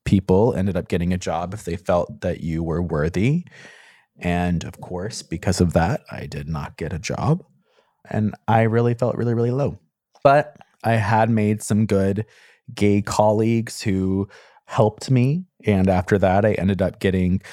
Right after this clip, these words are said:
on a T V or pilot called Search. And that was a daytime talk show like Maury. And then I landed because of my lovely, lovely, lovely colleague, Joe Mazaki. I landed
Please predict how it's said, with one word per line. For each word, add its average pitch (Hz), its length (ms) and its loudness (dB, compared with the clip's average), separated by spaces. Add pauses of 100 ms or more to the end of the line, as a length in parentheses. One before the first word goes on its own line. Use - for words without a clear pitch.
(320)
on 92 140 0
a 87 60 0
T 95 240 0
V 87 440 0
or 92 100 2
pilot 92 540 0
called 92 280 0
Search. - 640 -2 (160)
And 104 240 0
that 98 100 0
was 107 120 0
a 107 60 -2
daytime 101 440 2
talk - 240 0
show 104 140 2
like 95 140 -2
Maury. 131 520 2 (300)
And 110 240 0
then 117 520 2 (360)
I 101 160 4
landed 101 560 0
because 90 480 -4
of - 180 -6
my - 340 -4 (120)
lovely, 143 800 2
lovely, 117 560 2
lovely 101 420 0
colleague, 90 480 -2
Joe 101 200 4
Mazaki. 85 600 0
I 85 120 -2
landed 85 540 -2